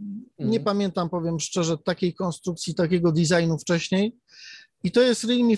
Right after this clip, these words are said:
Speaker 1: V dwadzieścia trzy. Smartfonik, y,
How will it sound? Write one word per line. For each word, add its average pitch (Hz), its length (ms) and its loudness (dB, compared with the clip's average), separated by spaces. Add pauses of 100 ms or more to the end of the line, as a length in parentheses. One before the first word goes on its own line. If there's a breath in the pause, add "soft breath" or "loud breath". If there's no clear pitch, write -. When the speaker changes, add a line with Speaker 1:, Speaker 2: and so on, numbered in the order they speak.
Speaker 1:
V 220 120 2
dwadzieścia 190 540 -2
trzy. - 400 -6 (240)
Smartfonik, 226 880 -2 (240)
y, 180 320 0